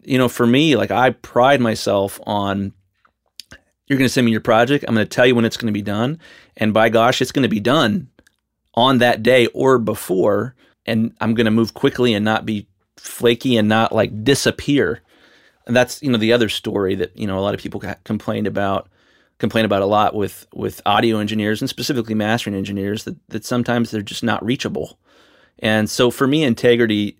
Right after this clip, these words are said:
just meant, like, "Hey, I, I'm got my website up. I'm telling you, you can hire me to master.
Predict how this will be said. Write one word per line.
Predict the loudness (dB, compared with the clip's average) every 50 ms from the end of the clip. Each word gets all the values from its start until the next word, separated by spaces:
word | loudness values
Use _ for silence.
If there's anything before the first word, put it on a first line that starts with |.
| _ _ _ -12
just | -2 0 0 0 0 -2
meant, | -2 -2 -2 -2 -2
like, | -2 -2 -2 -4 -6
"Hey, | -2 0 0 0 0 -2
I, | -8 -14 -10 _
I'm | -4 -4 -4 -2
got | -2 -2 -2
my | 0 0
website | 2 2 2 2 2 0 0 2 4
up. | 4 4 4 2 -6 _ _ -20 _ _ _ _
I'm | -10 -10 -4
telling | -2 0 0 2 2
you, | 0
you | -2 -4 -4
can | -6 -6
hire | -2 0 0 0
me | 0 -2 -4
to | -4
master. | -2 0 2 2 2 0 -2 -2 0 0 0 -2